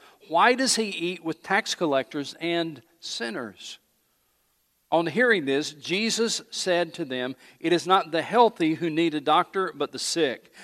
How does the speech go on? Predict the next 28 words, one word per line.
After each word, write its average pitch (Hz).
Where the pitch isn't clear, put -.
I've 165
not 185
come 208
to 190
call 170
the 151
righteous, 165
but," 165
say 185
it 170
with 165
me, 151
"but 165
sinners." 135
How 254
many 247
times 190
did 156
you 165
see 170
that 147
word 147
sinner 165
in 143
that 143
text? -
Four 143
times. 110